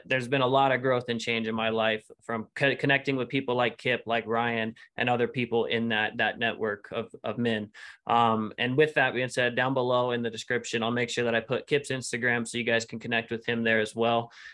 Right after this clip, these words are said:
And, uh, Kip, I just wanted to tell you, man, thank you for, uh, doing this conversation with me. It really inspired me to go, uh, move forward with the rest of the day and relive with some more confidence in my life. And,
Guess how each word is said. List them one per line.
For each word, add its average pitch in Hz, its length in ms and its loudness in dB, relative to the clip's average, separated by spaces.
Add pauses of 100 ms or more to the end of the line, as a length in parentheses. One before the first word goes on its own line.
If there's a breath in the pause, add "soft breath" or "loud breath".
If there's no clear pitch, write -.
(140 loud breath)
And, 113 240 2
uh, 113 160 2
Kip, 156 260 2
I 135 60 -2
just 135 140 -4
wanted 135 200 -2
to 123 80 -14
tell 139 160 2
you, 139 140 2
man, 123 260 0
thank 143 240 -2
you 143 180 2
for, 131 380 2
uh, 117 140 4
doing 135 240 0
this 131 100 -4
conversation 131 640 -4
with 127 160 -8
me. 127 160 -4
It 113 80 -2
really 131 240 0
inspired 120 440 0
me 123 120 -2
to 120 100 -4
go, 117 340 0 (300 loud breath)
uh, 113 140 2
move 143 240 2
forward 139 260 4
with 131 140 -4
the 131 100 -6
rest 131 240 -2
of 127 60 -6
the 123 80 -6
day 127 240 2
and 123 100 -2
relive 123 320 -6
with 120 120 -6
some - 140 -6
more 120 200 0
confidence 120 560 -2
in 113 60 0
my 117 160 0
life. 117 360 2
And, 107 140 -4